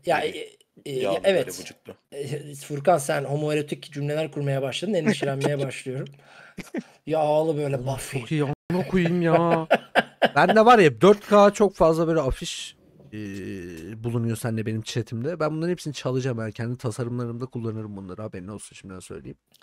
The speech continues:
Speaker 1: Ya o zaman senin rektumunu yırtarım hastaneye.
Speaker 3: Amına koyayım ne, bir an
Speaker 1: Of.
Speaker 3: var ya di-, sövecek diyecektim. Harbiden
Speaker 1: Ya,
Speaker 3: sövdü
Speaker 1: e,
Speaker 3: ya.
Speaker 1: Efe'nin, Efe'nin, Efe'nin televizyonlu odasına yatarsın hastanede.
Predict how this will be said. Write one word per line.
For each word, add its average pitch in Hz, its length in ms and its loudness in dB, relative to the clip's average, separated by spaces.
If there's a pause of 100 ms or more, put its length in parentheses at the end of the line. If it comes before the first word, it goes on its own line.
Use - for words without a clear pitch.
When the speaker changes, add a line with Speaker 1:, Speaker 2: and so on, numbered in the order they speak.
(340)
Speaker 1:
Ya - 160 -6
o 311 80 -4
zaman 233 240 2
senin 269 520 -2 (120)
rektumunu 208 640 4
yırtarım 208 400 6
hastaneye. 175 380 4
Speaker 3:
Amına 202 140 6 (120)
koyayım 226 300 6
ne, 214 220 6
bir 208 80 8
an 254 160 12
Speaker 1:
Of. 247 80 10
Speaker 3:
var 262 160 10
ya 247 180 6
di-, 208 140 2 (280)
sövecek 202 540 6
diyecektim. 226 500 6
Harbiden 240 380 8
Speaker 1:
Ya, 226 120 10
Speaker 3:
sövdü 208 280 12
Speaker 1:
e, 226 40 8
Speaker 3:
ya. 214 260 10
Speaker 1:
Efe'nin, 277 500 12
Efe'nin, 269 540 12
Efe'nin 254 640 8
televizyonlu 214 580 4
odasına 208 320 2
yatarsın 170 400 2
hastanede. 104 460 -12